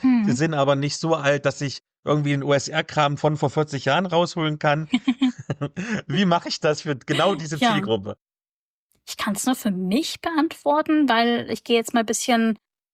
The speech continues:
Speaker 1: mehr so Richtung Fantasy, was ich ja auch schreibe, weil in meinem New Adult, ähm, Roman, äh, Solicious kommt jetzt kein Abenteuer <laughs> per se vor. Aber, ähm, wenn ich Fantasy schreibe für die gleiche Zielgruppe, ne, also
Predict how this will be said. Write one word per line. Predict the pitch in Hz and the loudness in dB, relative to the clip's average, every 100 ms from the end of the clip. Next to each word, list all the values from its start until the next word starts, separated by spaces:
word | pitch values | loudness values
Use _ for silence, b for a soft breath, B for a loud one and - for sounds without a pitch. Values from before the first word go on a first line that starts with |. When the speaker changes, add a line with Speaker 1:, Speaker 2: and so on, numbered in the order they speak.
| _ _ _ - | _ _ _ -4
Speaker 1:
mehr | 214 214 | -2 0
so | 226 | 0
Richtung | 208 208 - 214 196 | 0 -2 -2 0 0
Fantasy, | - 208 240 277 294 277 | -2 0 2 0 0 0
was | 214 | 0
ich | 226 - | -2 -2
ja | 208 | -4
auch | 226 | -4
schreibe, | - - 233 254 277 240 | -4 -2 0 2 0 2
weil | 208 202 | 2 2
in | - 208 | 2 2
meinem | 196 202 196 196 - _ | 4 2 0 -2 -8 _
New | 214 | -4
Adult, | 202 254 269 262 - | 0 2 2 0 0
ähm, | 208 208 202 196 | 2 2 0 0
Roman, | 220 202 202 220 226 - _ _ _ _ - | 0 2 4 2 0 -2 _ _ _ _ -6
äh, | 202 196 196 | -2 0 -2
Solicious | 190 - 208 240 254 233 - | -2 -2 0 0 2 -2 0
kommt | - 226 | -2 -2
jetzt | 202 - | -4 -6
kein | - 202 202 | -2 0 0
Abenteuer | - 196 277 226 - 208 196 | 0 2 2 0 2 2 0
<laughs> | |
per | - - | -2 -2
se | 214 - 247 | 0 0 -2
vor. | - - 233 359 - _ _ _ _ | 0 2 2 2 -4 _ _ _ _
Aber, | - 208 220 220 214 214 | 0 2 4 4 4 4
ähm, | 208 202 | 2 2
wenn | 208 | 2
ich | 208 - | 0 -2
Fantasy | - 240 285 269 | -2 -2 -2 -6
schreibe | 285 - 240 240 254 | -6 -2 0 2 0
für | - 233 | -2 -2
die | 220 | 0
gleiche | 202 208 262 294 247 | 2 2 2 0 0
Zielgruppe, | - 262 277 - 262 - 277 | -2 -2 -4 -4 -8 -2 2
ne, | 262 277 269 | 4 4 4
also | 220 226 220 | 2 4 2